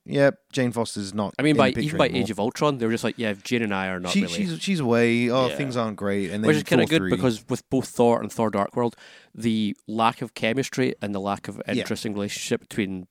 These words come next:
Speaker 2: Thor and Jane Foster and Chris Hemsworth and Natalie Portman was such a drag in those movies. Where it's just like,
Speaker 1: Totally.
Speaker 2: "I don't care about these two. They have no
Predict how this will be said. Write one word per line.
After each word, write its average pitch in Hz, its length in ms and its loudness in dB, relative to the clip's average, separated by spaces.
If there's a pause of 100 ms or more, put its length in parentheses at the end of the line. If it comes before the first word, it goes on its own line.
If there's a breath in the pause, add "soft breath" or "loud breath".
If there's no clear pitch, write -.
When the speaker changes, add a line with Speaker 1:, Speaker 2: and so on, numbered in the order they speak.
(280)
Speaker 2:
Thor 92 380 2
and 95 240 -10 (380)
Jane 101 220 -2
Foster 92 440 -4
and 95 380 -6
Chris - 200 -6
Hemsworth 92 280 -6
and - 80 -12
Natalie 95 180 -8
Portman 95 260 -6 (300 loud breath)
was - 120 -6
such - 480 2
a 104 40 0
drag 92 300 -4
in 104 80 -4
those 98 180 -2
movies. 98 320 0
Where - 80 -8
it's - 60 -10
just - 140 -6
like, - 80 -6
Speaker 1:
Totally. 104 220 0
Speaker 2:
"I - 20 0
don't 101 280 0 (200)
care 120 240 2
about 135 220 4
these 135 180 0
two. 143 240 2
They 101 100 -2
have 90 220 -6
no 85 120 -8